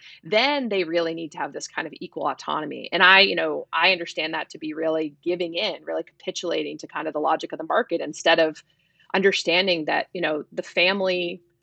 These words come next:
and the relations of the family, the, uh, relations of mothers and fathers to their children, all of those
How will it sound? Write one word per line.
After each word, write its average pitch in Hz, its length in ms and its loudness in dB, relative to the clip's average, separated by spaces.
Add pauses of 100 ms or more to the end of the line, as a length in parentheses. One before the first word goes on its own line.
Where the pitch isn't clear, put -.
(260)
and 147 180 -4
the 147 60 -6
relations 185 400 2
of 170 60 -10
the 175 80 -2 (140)
family, 170 540 -2 (140)
the, 139 300 -4 (100)
uh, 151 180 -4
relations 175 440 2
of - 100 -2
mothers 165 360 4
and 151 140 -6
fathers 160 380 4
to - 120 -8
their 143 180 -6
children, 165 420 -2 (100)
all 220 220 4
of 208 100 -2
those 165 380 0